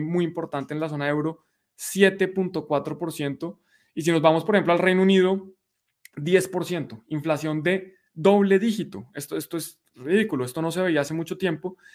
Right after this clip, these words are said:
Y lo más grave, bueno, además de países como Turquía y Argentina con inflaciones impresionantes, Argentina de triple dígito, la, esta es la oficial, quién sabe la real. Lo más grave es que, por ejemplo, si nos vamos aquí a Alemania, eh, perdón, yo quería ir a esa al Reino Unido.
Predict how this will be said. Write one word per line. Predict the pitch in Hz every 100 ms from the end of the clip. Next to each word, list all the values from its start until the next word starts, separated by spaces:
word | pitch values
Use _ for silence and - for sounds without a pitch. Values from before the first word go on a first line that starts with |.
| _
Y | -
lo | 170
más | 175 185
grave, | 220 202 226 220
bueno, | 156 135
además | 127 135 135
de | 151 165 160 _ -
países | 147 135 135
como | 165 165
Turquía | 151 135 147 143
y |
Argentina | 151 156 147 147 139 139
con | 151
inflaciones | 143 131 131 127 135 - _ -
impresionantes, | 147 156 151 139 131 143
Argentina | 131 127 135 143
de | 151
triple | 147 143 147
dígito, | 143 135 - 139 _ _
la, | - -
esta | 127
es | 143
la |
oficial, | 175 165 139 147 123 -
quién | - 127
sabe | 139 143
la | 156
real. | 143 127 120 _ _ _ _ _ _ -
Lo | 143
más | 156 165
grave | 180 185
es | 185
que, | 196
por | 190 175
ejemplo, | 139 147
si | 151
nos |
vamos | 139 139 170
aquí | 175
a |
Alemania, | 160 190 180 160 202 - - _ _ _ _ _ _ _ _ _ _ _ _
eh, | 139 143
perdón, | 143 131 120
yo | 123
quería | 139 139
ir | 143
a |
esa | 143 151
al | 151
Reino | 147 147
Unido. | 151 147 117